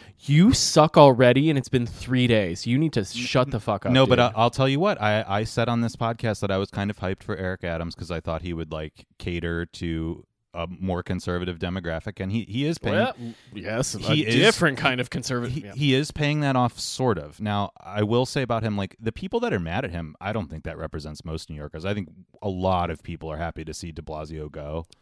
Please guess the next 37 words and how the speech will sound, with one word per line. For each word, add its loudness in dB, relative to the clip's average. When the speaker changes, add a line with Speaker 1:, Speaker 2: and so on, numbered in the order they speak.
Speaker 1:
Well, -8
and -4
he, -2
mm, -12
yeah. -16
Speaker 2:
Which 2
is -4
fine. -4
And -8
Eric 0
Adams 0
is -8
a -12
complete -4
goofus. -12
Like, -10
he -4
has, -4
he -2
has -2
weird -4
beliefs. -6
He -2
has -2
a -2
weird -2
presentation. -8
He -6
has -6
a -4
weird -8
voice. -12
He's -8
not -4
a -8
good -12
guy. -12